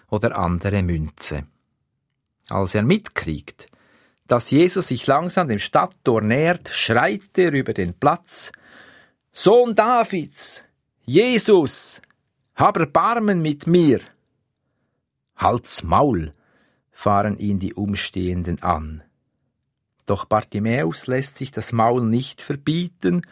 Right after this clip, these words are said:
und ruft noch viel lauter: "Sohn Davids, hab Erbarmen mit mir!" Jesus hört ihn, bleibt stehen und sagt: "Ruft ihn her."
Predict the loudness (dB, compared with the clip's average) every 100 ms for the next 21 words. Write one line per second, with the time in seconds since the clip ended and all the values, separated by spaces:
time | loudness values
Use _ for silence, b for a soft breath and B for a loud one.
0 | b b b b b b -4 2 4 4
1 | 4 0 0 0 2 4 4 2 -2 -2
2 | -2 -2 B B B B B 2 4 4
3 | 2 2 2 0 -2 -6 -6 -10 -10 _
4 | _ 0 0 2 0 2 2 2 0 -2
5 | -4 -4 -2 0 -2 -12 _ _ _ _
6 | _ _ _ _ _ _ _ _ _ -6
7 | -2 -2 -4 -6 -4 -4 -6 -6 -6 -8
8 | _ _ _ -4 -2 0 -4 0 2 2
9 | 2 0 0 0 -2 -10 -18 B B B
10 | 2 2 4 2 4 2 2